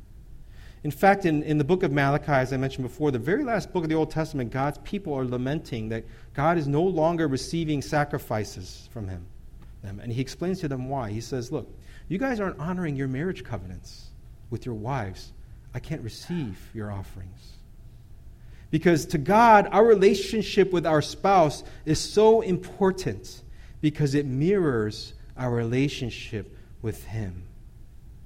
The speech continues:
He designed one to point to the other. Right? God wants us to be faithful to our vows because he wants us to know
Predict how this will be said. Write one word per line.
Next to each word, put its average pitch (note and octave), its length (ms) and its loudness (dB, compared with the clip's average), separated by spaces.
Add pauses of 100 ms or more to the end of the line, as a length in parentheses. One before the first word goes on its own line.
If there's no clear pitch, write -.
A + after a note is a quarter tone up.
(540)
He C3 120 -6
designed A#2+ 800 -4
one A#2 400 -4 (520)
to A#2+ 100 -14
point - 380 -6
to G2+ 360 -6 (460)
the G#2 180 -4
other. G2 320 -10 (1500)
Right? G2+ 160 -10 (840)
God D3 240 4
wants D#3 240 0
us - 400 0
to - 100 -10
be B2+ 120 -2
faithful C3 580 -2
to - 180 -16
our G#2 300 -8 (380)
vows F#2+ 720 -12 (520)
because C3+ 360 -6
he F#3 240 -2
wants D3 360 -4
us D3+ 300 -4
to B2+ 160 -8
know F#2+ 380 -6